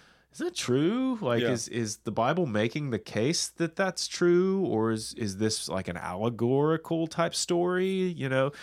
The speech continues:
Speaker 1: Um, you know, whether it's the Tower of Babel, or it is Noah, or it's the, w-, you know, we've mentioned in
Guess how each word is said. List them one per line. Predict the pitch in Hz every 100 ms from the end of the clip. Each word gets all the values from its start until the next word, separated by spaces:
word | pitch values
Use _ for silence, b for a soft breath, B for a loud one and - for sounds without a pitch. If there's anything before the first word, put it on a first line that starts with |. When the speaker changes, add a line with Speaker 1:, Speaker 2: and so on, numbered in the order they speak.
| B B B -
Speaker 1:
Um, | 107 104 98 98 92 -
you |
know, | 104
whether | 107 127 123 117
it's | 107 - -
the | 104
Tower | 110 131 123
of | 107
Babel, | 113 127 143 151 151
or | 110 113
it | 120
is | 139 131
Noah, | 123 131 131 139 139 120
or | 110 110 113 110
it's | 104 107 - -
the, | - 101 98 98 98
w-, | 73 101 104
you | 104
know, | 101
we've | 92 101 92
mentioned | 104 101 113 101
in | 101 98